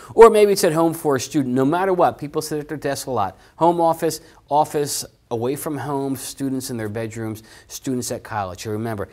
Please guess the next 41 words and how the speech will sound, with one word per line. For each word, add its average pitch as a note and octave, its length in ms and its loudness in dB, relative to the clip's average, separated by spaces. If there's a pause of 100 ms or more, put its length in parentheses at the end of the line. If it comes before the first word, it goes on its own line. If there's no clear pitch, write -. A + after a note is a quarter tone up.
(220)
the B2+ 80 -4
desktop C3 560 6
is A#2 140 -4
a - 20 -10
great C#3+ 280 2
place C#3 200 -4
for B2+ 80 -2
real B2 160 0
estate. A#2+ 260 -4
So C3+ 80 -4
let's C#3 140 0
get D#3 80 0
started C#3+ 240 2
with B2+ 80 -6
these D3+ 160 -2
products. D#3+ 400 8 (280)
All F3 80 12
right, F3 80 10
this F#3+ 200 2
first G#3 260 4
one, D3+ 180 6
this E3 160 2
is E3 120 2
a D#3 80 2
complete E3 400 2
set. C#3+ 160 2
I'm C#3 120 2
gonna B2+ 120 2
go C#3 260 4
through - 380 -4
all A#2+ 180 2
of A#2+ 80 0
it, B2 60 -2
and A#2 80 -2
you'll A#2 100 -2
see B2+ 220 0
it's A2+ 100 -4
got A#2+ 140 -10
the A#2 80 -8
same B2+ 260 -4
branding. G2 360 -6